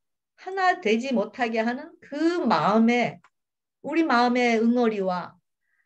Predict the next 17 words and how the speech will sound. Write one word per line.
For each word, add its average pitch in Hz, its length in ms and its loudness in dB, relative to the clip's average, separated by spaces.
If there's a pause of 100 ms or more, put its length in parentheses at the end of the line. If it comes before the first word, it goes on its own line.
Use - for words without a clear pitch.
(140)
가시투성이의 320 1000 -6
상처들을 302 800 -6
가져오는 240 540 2
그 269 240 -6
자들을 247 800 -2 (220)
녹이면서, 208 880 2 (720)
그러면서 302 580 0
우리의 285 340 -2
굳은 320 340 -4
마음들이 277 460 2
다 233 200 -6
녹아져서 202 760 0 (640)
그 320 240 0
우리를 311 420 0
향한 302 280 -4
그 285 160 -6
아버지를 247 880 -2